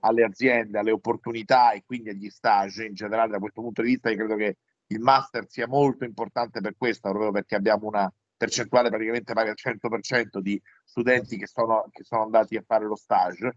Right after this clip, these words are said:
e questo secondo me è lo scoglio più importante, farsi conoscere. Poi chiaramente sta alla qualità della persona, però una volta che tu hai la possibilità, un po' come per i calciatori, no? Una volta che tu hai la possibilità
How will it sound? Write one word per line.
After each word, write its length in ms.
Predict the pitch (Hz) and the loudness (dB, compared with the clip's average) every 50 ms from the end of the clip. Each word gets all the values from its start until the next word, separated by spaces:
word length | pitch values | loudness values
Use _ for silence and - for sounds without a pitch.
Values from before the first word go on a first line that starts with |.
| _ _ _ | _ _ _
e 140 | _ 110 - | _ -8 0
questo 220 | - 165 160 147 143 | 2 4 4 4 2
secondo 160 | 139 135 139 | 0 0 2
me 60 | 139 | 2
è 40 | 131 | 0
lo 80 | 120 | 0
scoglio 280 | - - 147 135 135 131 | 0 0 2 2 4 2
più 100 | 117 123 | 2 0
importante, 600 | 117 104 123 117 98 - - 85 82 - - - | -2 0 -2 -2 -2 -4 -6 -8 -8 -10 -14 -4
farsi 280 | - 131 123 123 - 131 | -2 -2 -2 0 -2 -6
conoscere. 460 | 110 113 107 95 87 - _ - 90 - | -4 -4 -4 -6 -8 -10 _ -16 -2 2
Poi 380 | - 147 151 160 156 147 - _ _ _ _ _ _ _ | 4 6 6 6 4 0 -2 _ _ _ _ _ _ _
chiaramente 800 | - 147 135 135 131 131 127 123 120 120 _ 139 131 135 131 - | 0 0 2 2 0 -2 -6 -10 -12 -8 _ 0 0 0 0 -2
sta 580 | - - - - - 120 110 107 110 117 117 - - _ | -6 -14 -16 -4 0 4 6 6 8 6 4 2 -2 _
alla 260 | - 110 110 110 107 | -2 -2 0 -2 -2
qualità 360 | - 110 107 104 95 110 110 | -2 -4 -6 -4 -2 -4 -2
della 180 | 113 117 104 101 | -2 -2 -2 -2
persona, 600 | - 95 - _ _ - 120 113 110 98 87 80 - _ _ _ _ _ _ _ | -4 -8 -14 _ _ -4 -2 -2 -2 -4 -6 -8 -12 _ _ _ _ _ _ _
però 220 | - 110 113 117 | 0 4 4 6
una 120 | 117 117 | 6 8
volta 280 | 120 131 131 131 - 123 | 8 6 6 6 2 -2
che 160 | 113 110 110 | -2 -4 -4
tu 120 | - - 135 | 0 2 4
hai 160 | 131 123 120 | 4 4 4
la 100 | 117 110 | 0 -2
possibilità, 500 | 107 113 - - 123 110 117 120 120 123 | -4 -6 -10 -10 -10 -8 -4 -2 0 0
un 100 | 117 - | 0 2
po' 140 | 143 135 127 | 2 0 0
come 200 | - 135 127 120 | -2 -6 -10 -8
per 140 | 113 120 | -10 -10
i 40 | 117 | -8
calciatori, 640 | 101 120 117 - - - 117 107 123 123 110 98 95 | -6 -8 -8 -8 -8 -12 -10 -6 -4 -4 -4 -4 -6
no? 180 | 87 92 101 113 | -8 -8 -8 -6
Una 100 | 110 107 | -4 -4
volta 220 | 113 120 120 - | -2 -4 -4 -4
che 140 | - 127 117 | -6 -10 -6
tu 100 | - 135 | 0 2
hai 80 | 131 123 | 2 4
la 60 | 120 | 2
possibilità 720 | 110 110 - - 113 113 117 113 113 98 127 120 104 90 | 0 -4 -6 -10 -10 -8 -6 -6 0 4 6 6 6 6